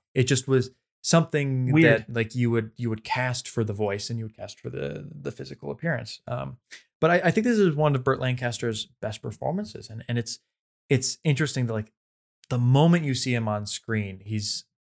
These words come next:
Speaker 1: often, like, sometimes he's small in the frame, sometimes he's surrounded by a bunch of other people, but there's always this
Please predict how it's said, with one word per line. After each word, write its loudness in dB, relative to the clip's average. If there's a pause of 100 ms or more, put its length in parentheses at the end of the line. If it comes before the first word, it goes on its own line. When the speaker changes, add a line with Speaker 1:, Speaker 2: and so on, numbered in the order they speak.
(320)
Speaker 1:
often, 2
like, -6 (500)
sometimes -2
he's -6
small 4
in 0
the -2
frame, -2
sometimes -6
he's -6
surrounded -2
by 0
a -2
bunch -6
of -8
other -4
people, -4
but -2
there's -2
always 0
this -6